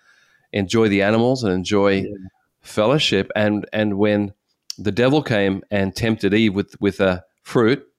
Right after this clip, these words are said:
Speaker 1: people call it
Speaker 2: Mm.
Speaker 1: an apple, but it's not. It's a unknown fruit.
Speaker 2: <laughs>
Speaker 1: And, and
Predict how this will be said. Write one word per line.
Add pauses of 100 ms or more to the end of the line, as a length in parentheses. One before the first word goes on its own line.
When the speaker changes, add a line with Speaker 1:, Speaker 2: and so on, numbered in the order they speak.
(120)
Speaker 1:
people
call
it
Speaker 2:
Mm.
Speaker 1:
an
apple,
but (600)
it's
not.
It's
a (440)
unknown
fruit.
Speaker 2:
<laughs> (340)
Speaker 1:
And, (200)
and